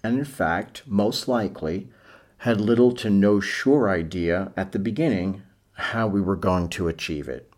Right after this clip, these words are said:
We moved forward, we met obstacles, we stumbled, we fell, we got back up, back, we got back up, we learned, moved again, and then repeated the process until we finally succeeded,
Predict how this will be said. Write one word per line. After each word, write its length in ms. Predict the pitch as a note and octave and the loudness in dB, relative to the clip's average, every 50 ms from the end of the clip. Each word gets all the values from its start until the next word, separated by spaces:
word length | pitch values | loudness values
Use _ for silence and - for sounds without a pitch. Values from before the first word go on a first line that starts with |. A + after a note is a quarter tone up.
| _ _ _ _ _ _ _ _ _ _ _ _ _ _ _ _ _ _ _ _ _ _ _ _ _ _ _ _ _ _ _ - - | _ _ _ _ _ _ _ _ _ _ _ _ _ _ _ _ _ _ _ _ _ _ _ _ _ _ _ _ _ _ _ -20 -12
We 160 | - A2 G2+ | -8 -4 -2
moved 260 | G2+ G#2+ G#2+ G#2 G2+ - | 0 0 0 0 -2 -4
forward, 560 | - - G2+ G#2 A2 A2+ B2+ C#3 C#3+ D3 - _ _ _ _ _ _ _ _ _ _ _ _ _ | -2 0 2 4 4 4 2 0 0 -4 -12 _ _ _ _ _ _ _ _ _ _ _ _ _
we 140 | - G2 F#2 | -2 0 2
met 180 | F2+ F2 E2 | 2 2 2
obstacles, 840 | E2+ F2+ F2+ - - - A#2 A2+ - C3+ C3 C3 C3+ C3 - - - _ _ | 2 2 2 0 -2 -4 -6 -2 2 2 2 2 2 -2 -6 -12 -16 _ _
we 80 | - - | -10 -10
stumbled, 720 | - - - B2+ A#2+ B2 B2 A#2+ B2 B2 B2 A#2+ A#2+ - | -10 -2 2 4 6 6 6 6 4 4 2 0 -2 -6
we 100 | G2 F2+ | -6 -6
fell, 460 | - - G#2+ G#2 G#2 G2 F#2+ G2 F#2 | -2 2 4 4 6 6 4 2 0
we 120 | - F2 | -2 -4
got 300 | E2+ E2 E2+ D#2+ D#2+ - | -2 0 2 2 0 0
back 180 | - D#2 D2+ E2+ | 0 0 4 6
up, 460 | G#2 B2 B2 A#2+ A#2+ - - - _ | 8 8 8 6 4 -2 -10 -18 _
back, 280 | - F#2 F2+ - - - | -2 -2 -2 -2 -4 -8
we 80 | G2+ F2 | -8 -4
got 280 | D#2+ F2+ E2 E2 - | 0 0 0 0 0
back 280 | - F2+ D#2 D#2+ - - | 0 0 0 0 2 2
up, 340 | A#2+ A#2 A2+ A2+ A2+ A2+ - | 4 4 4 4 2 0 -4
we 100 | F2+ E2+ | -4 -2
learned, 560 | E2+ F#2 A2+ A#2+ A#2+ A#2 A2+ A2+ A2 G#2 F#2+ | 2 6 6 6 6 6 4 2 2 0 -2
moved 380 | F2+ F#2 A2 A#2+ A#2+ A2 G2+ A#2 | 0 2 4 4 4 2 0 -2
again, 540 | G2+ - G#2 F#2+ F#2+ F#2 F#2+ F#2+ F2 - - | -2 0 2 2 2 2 0 -2 -4 -6 -6
and 140 | - F2+ F2 | -4 -2 0
then 140 | F#2+ F2+ E2+ | 0 0 0
repeated 460 | F2+ F2+ E2 - - F#2 F#2 E2+ D2+ | 0 -2 -2 -4 -6 -4 -4 -4 -4
the 60 | E2+ | -6
process 760 | D2+ - - E2 D#2+ D#2 - - - C#2 C#2 - - - - - - - - - - - - _ _ _ | -4 -2 0 0 0 0 -2 -2 -2 -2 -2 -4 -6 -10 -14 -18 -20 -20 -20 -20 -20 -20 -20 _ _ _
until 520 | C3 B2+ B2+ - C#3+ C3+ B2+ B2+ - - _ _ _ _ _ _ - - - _ | -4 -4 0 4 4 4 4 2 -2 -12 _ _ _ _ _ _ -20 -20 -10 _
we 100 | - A#2 | -2 -2
finally 460 | A2+ - - G#2+ G2 F2+ E2+ E2+ D#2+ | -2 0 2 2 2 2 2 -2 -4
succeeded, 640 | - - E2+ - - - D3+ A#2+ - - C2 - - | -4 -6 -8 -10 -4 -2 -2 -2 -2 -2 -6 -12 -16